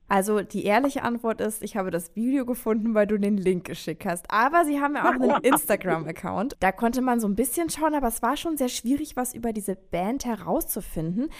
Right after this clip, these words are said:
Speaker 1: Deshalb ist es ja total
Speaker 2: Ja.
Speaker 1: spannend, jetzt mal über, über dieses Video zu sch-, ähm, zu sprechen. Da ist ja auch ganz schön viel los, oder?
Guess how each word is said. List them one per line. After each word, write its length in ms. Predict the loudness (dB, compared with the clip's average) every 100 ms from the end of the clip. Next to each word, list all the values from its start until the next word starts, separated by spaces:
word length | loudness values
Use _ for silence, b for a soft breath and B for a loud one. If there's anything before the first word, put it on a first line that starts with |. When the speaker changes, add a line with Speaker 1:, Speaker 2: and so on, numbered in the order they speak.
| B B
Speaker 1:
Deshalb 380 | -4 0 0 0
ist 160 | -6 -6
es 40 | -4
ja 120 | -4
total 360 | -4 -6 0
Speaker 2:
Ja. 160 | 4 6
Speaker 1:
spannend, 280 | 6 4 0
jetzt 220 | -6 -4
mal 160 | -2 -2
über, 180 | -2 -4
über 200 | -2 -2
dieses 340 | -2 -6 -4
Video 380 | -4 0 0 0
zu 160 | -4 -10
sch-, 180 | -6
ähm, 340 | -4 -2 -2 -4
zu 120 | -6
sprechen. 420 | -6 -6 -6 -2
Da 80 | 0
ist 160 | 0 0
ja 120 | -2
auch 120 | -2
ganz 220 | -6 -4
schön 180 | -4 -4
viel 260 | -4 -2 2
los, 380 | 2 0 -6
oder? 240 | -8 -4